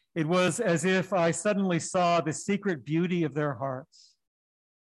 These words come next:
the depths of their hearts where neither sin nor desire nor self-knowledge can reach. The core of their reality,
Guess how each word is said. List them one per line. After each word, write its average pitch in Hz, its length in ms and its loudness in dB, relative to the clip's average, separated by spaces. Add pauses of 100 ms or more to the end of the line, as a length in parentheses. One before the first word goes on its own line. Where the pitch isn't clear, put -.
(460)
the 160 80 0
depths 190 520 -2
of 190 160 -4
their 170 200 2
hearts 160 580 0
where 151 180 2
neither 160 400 0
sin 180 640 0
nor 151 180 0
desire 151 840 0 (400)
nor 170 260 2
self-knowledge 147 920 0
can 135 220 -6
reach. 127 560 -10 (1000)
The 147 60 -4
core 208 520 2
of 156 140 -2
their 170 200 2
reality, 131 720 -4